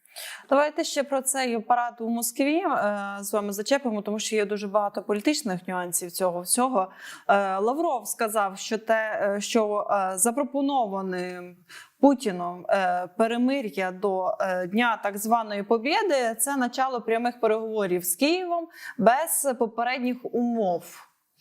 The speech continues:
А, а раніше сказали, е, в-, а, а росіяни заявляли про те, що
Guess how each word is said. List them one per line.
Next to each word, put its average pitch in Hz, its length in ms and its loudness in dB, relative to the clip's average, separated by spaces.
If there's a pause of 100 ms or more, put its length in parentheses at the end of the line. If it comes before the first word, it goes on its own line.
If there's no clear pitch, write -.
(440)
А, 202 960 2
а 214 120 4
раніше 392 380 2
сказали, 262 420 -2
е, 214 240 2
в-, 208 480 -6
а, 208 220 2
а 208 140 -2
росіяни 233 420 0
заявляли 220 500 -2
про - 140 -6
те, 320 180 2
що 254 220 0